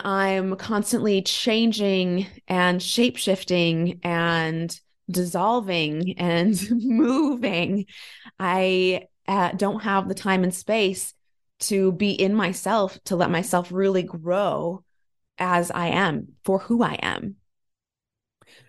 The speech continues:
When I'm in the place of constantly monitoring other people,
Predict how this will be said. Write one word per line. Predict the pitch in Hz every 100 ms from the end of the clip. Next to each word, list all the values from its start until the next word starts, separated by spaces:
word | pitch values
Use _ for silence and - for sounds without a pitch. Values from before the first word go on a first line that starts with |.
| _ _ -
When | 190
I'm | 185 190
in | 190
the | 180
place | - 190 185 - -
of | 180 170 170 170 170 - _ -
constantly | 208 185 185 175
monitoring | 175 170 175 190 - 185 180
other | 170 170
people, | - 262 160 180 254